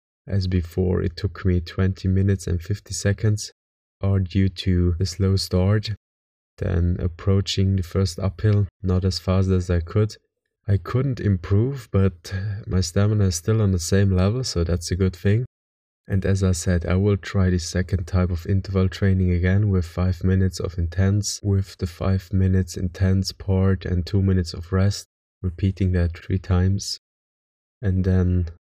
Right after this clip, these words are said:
fifteen minutes of warm-up and cool down at the very beginning, at the very end of the training, to see if actually that was the best method. Besides that, I guess I found a solution for your back pain,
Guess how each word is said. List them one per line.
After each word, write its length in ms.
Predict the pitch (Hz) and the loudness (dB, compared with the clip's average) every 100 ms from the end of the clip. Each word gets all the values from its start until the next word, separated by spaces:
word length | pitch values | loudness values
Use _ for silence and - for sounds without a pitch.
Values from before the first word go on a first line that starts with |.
| _ | _
fifteen 360 | 107 - 101 98 | -6 -2 2 4
minutes 320 | 98 95 - | 4 2 0
of 280 | 92 85 95 | 0 0 2
warm-up 500 | 92 98 98 95 - | 2 4 2 2 0
and 160 | 90 | -2
cool 300 | - 98 95 | 0 0 2
down 400 | 92 90 90 85 - | 2 2 2 0 -4
at 140 | 98 | -2
the 100 | 92 | 0
very 520 | 90 87 87 87 82 - | 2 2 2 2 0 -2
beginning, 520 | - 87 95 92 92 90 | -4 0 2 2 2 2
at 140 | 85 | 0
the 100 | 87 | -2
very 420 | 85 87 87 87 | 0 2 2 2
end 440 | 90 87 87 - - | 2 2 0 -6 -12
of 160 | 92 - | -12 -6
the 100 | 87 | -8
training, 480 | - 87 85 85 82 | -2 0 2 2 -2
to 120 | - | -8
see 220 | - 98 95 | -4 0 0
if 120 | - | 0
actually 420 | 95 - - 92 | -4 -4 -2 0
that 360 | 90 85 82 - | 0 0 -2 -4
was 260 | 95 87 - | -4 -4 -4
the 80 | 90 | -2
best 340 | 90 90 - | 0 0 0
method. 460 | 92 87 87 82 - _ _ _ _ _ _ _ _ _ _ _ - | 0 0 -2 -4 -12 _ _ _ _ _ _ _ _ _ _ _ -6
Besides 580 | 123 104 - 110 110 - | -4 -4 0 0 0 0
that, 240 | 113 113 | 0 2
I 140 | 110 104 | 4 4
guess 260 | 101 107 | 4 0
I 140 | - 98 | 0 -2
found 480 | - 101 101 104 98 | 0 2 2 2 -2
a 40 | |
solution 540 | - 95 101 113 - | -2 0 2 0 -4
for 520 | 104 - 95 92 90 85 | -6 0 2 4 2 0
your 240 | 95 92 | 2 2
back 320 | 90 101 - - | 2 -2 -2 -2
pain, 380 | 110 123 120 | 0 0 -4